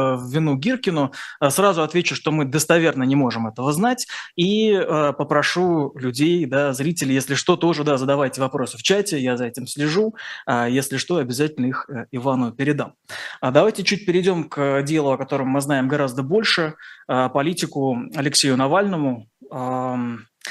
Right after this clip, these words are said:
ну, для него запросили двадцать лет, а, а, ос-, колонии особого режима. А, можете сказать, ну, во-первых, давайте уточню, были ли у вас, а, значит, подзащитные, которые,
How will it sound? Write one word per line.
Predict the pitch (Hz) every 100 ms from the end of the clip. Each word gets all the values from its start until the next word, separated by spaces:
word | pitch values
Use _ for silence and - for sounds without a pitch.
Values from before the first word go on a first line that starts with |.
| - -
ну, | 156 143 -
для | 139 131
него | 135 160
запросили | 156 135 139 185 160
двадцать | 135 156 147 143 123
лет, | 156 170 - 165 -
а, | 131 123 123 - _ _ _ _ - -
а, | - -
ос-, | - 185 160
колонии | 170 156 180 165
особого | - 143 - 165 151 147
режима. | 143 135 139 135 117 - _ _ - - - -
А, | 143 127 127
можете | 156 226 -
сказать, | - 170 -
ну, | 180
во-первых, | 175 170 202 180 151 -
давайте | 135 151 147 139
уточню, | 147 143 - 208
были | 165 214 185
ли | 156
у | 143
вас, | 139 156 147 - - -
а, | 127 123 123 120
значит, | 123 -
подзащитные, | 151 139 135 - 202 143 127
которые, | 127 131 143 139 127